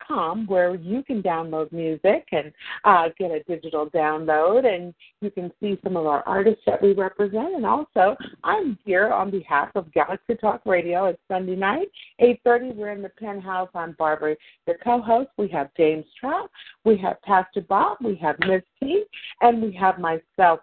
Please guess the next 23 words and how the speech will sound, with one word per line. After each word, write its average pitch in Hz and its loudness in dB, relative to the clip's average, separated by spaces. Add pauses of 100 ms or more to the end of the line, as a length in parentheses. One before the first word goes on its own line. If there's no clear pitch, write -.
(160)
tonight. - -12
We're 165 -8
discussing, 190 0 (360)
is 190 -14
Black 175 -2
Beauty 165 -8
in 165 -6 (340)
or 156 -6
is 156 -2
it 139 -4
out, 151 0 (140)
according 147 -2
to 135 -8
Cosmos? 147 2 (380)
But 277 2
let 427 2
me 480 2 (100)
tell 277 -4
you 226 -4
what 196 0
I 160 0
ran 151 -4
across, - 0